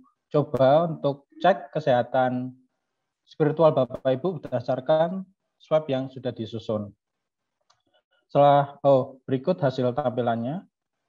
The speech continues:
Jadi ada beberapa tahapan. Nanti setelah melakukan ini, Bapak Ibu akan mendapatkan skor.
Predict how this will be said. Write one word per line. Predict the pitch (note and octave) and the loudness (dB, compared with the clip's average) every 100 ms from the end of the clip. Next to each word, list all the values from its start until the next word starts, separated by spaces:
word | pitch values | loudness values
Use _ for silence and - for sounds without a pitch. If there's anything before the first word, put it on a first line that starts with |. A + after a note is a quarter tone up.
| _ _ _ _ _ _ _ _ _ _ _ _ _ _ _ | _ _ _ _ _ _ _ _ _ _ _ _ _ _ _
Jadi | - C#3+ D3 | -4 0 0
ada | |
beberapa | C3 A#2 B2 B2+ B2 | 0 0 0 0 0
tahapan. | B2+ A#2 - B2 E3+ - _ _ | 0 -2 -2 -4 -4 -10 _ _
Nanti | - - D3+ | -12 -4 -2
setelah | D3+ C#3 B2+ B2+ | -2 2 4 4
melakukan | B2 B2 B2+ C3+ C3 | 2 -2 -2 -2 0
ini, | C3+ D#3 | -2 -2
Bapak | D#3 A#2+ A#2+ | -4 -2 -2
Ibu | B2 C3+ C3 | -2 -4 -2
akan | B2+ B2 D3 _ _ _ _ - | -4 -4 -10 _ _ _ _ -6
mendapatkan | C#3 C3 B2 C3 - B2+ B2+ | -2 -2 0 -2 0 -4 -4
skor. | - B2 A#2+ | -2 2 2